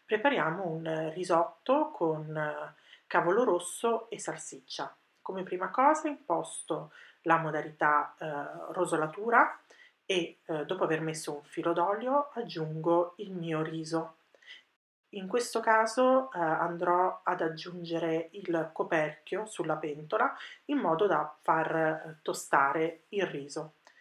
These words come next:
Poi, eh, andrò a sfumare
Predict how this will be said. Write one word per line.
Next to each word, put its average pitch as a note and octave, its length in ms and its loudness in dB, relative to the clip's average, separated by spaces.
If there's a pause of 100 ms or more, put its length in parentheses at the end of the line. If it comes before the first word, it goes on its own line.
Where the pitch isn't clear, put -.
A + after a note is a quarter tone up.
(580)
Poi, C#4+ 580 2
eh, F3+ 80 -2
andrò D#3 800 2
a - 20 2
sfumare C#3+ 840 -4